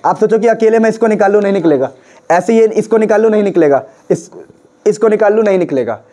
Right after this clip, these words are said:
यानी कि होता क्या है, जब भी हम वुर्ज रिएक्शन में कैसा लेंगे हम,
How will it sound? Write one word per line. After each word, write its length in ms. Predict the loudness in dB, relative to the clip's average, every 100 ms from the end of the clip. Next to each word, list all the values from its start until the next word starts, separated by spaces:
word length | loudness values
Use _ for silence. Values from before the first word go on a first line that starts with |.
| _
यानी 320 | -4 -2 0 0
कि 180 | 0 0 -4 -12 _ _ -2
होता 220 | 0 0
क्या 180 | 0 2
है, 360 | 2 0 -4 -16 _ -8
जब 260 | -2 0 2
भी 120 | 2
हम 140 | 2
वुर्ज 200 | 0 2
रिएक्शन 380 | 2 2 0 -2
में 220 | -2 -4 -6 _ _ _ _ _ _ _ _ _ _ -4
कैसा 200 | -2 2
लेंगे 240 | 0 2
हम, 240 | 0 0